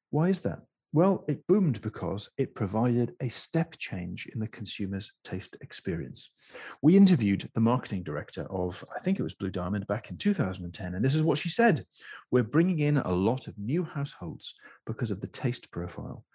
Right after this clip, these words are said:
With soy, you get a grassy profile, but with almond, you don't get that. Some of the light users of soy are transferring over and becoming heavy users of almond milk." So that's what it was all about. And it's the same reason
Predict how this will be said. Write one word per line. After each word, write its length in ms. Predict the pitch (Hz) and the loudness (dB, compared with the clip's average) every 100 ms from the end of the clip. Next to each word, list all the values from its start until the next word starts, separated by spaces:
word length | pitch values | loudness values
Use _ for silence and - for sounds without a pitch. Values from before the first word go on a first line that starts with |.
| - - - | -20 -16 -4
With 140 | 123 | 0
soy, 380 | - - 220 131 | 2 4 4 4
you 200 | 87 - | 2 -2
get 140 | 95 | -2
a 40 | 90 | -2
grassy 540 | - 135 185 - 101 | 2 4 4 2 -2
profile, 600 | - 92 87 - 73 - _ _ | -4 -8 -8 -8 -10 -12 _ _
but 80 | - | -6
with 160 | 90 - | -4 0
almond, 420 | 117 131 131 127 - _ | 2 4 2 0 -8 _
you 120 | - 107 | -6 -2
don't 220 | 95 92 | -4 -4
get 200 | 85 - | -8 -8
that. 240 | - - _ _ - - - - | -12 -16 _ _ -20 -20 -20 -4
Some 200 | - 143 | 2 2
of 80 | 123 | 2
the 100 | 92 | 0
light 280 | 95 127 147 | 0 0 2
users 320 | 131 131 123 | 0 0 -2
of 100 | 120 | 0
soy 340 | - 131 151 | 0 0 0
are 60 | 98 | -2
transferring 640 | - 110 113 - 101 104 | -6 -8 -6 -2 -2 0
over 300 | 98 107 143 - _ - | 0 0 -2 -6 _ -4
and 80 | 143 | 0
becoming 300 | 170 190 190 | 2 2 2
heavy 300 | 160 220 156 | -2 -2 -2
users 440 | 95 69 120 - _ | -4 -6 -8 -8 _
of 80 | 120 | 0
almond 280 | 131 117 90 | 2 2 0
milk." 240 | 69 - - - _ _ - | -4 -10 -20 -20 _ _ -8
So 120 | 110 | 0
that's 240 | 120 - | 0 0
what 80 | 120 | -4
it 40 | 85 | -2
was 140 | 110 | -2
all 140 | 95 | -4
about. 340 | 90 85 - - - - - _ | -4 -6 -8 -14 -20 -20 -20 _
And 140 | 143 131 | 4 4
it's 180 | 127 | 4
the 100 | - | 2
same 340 | 107 - 220 165 | 2 4 6 6
reason 400 | 90 98 101 | 2 -2 -6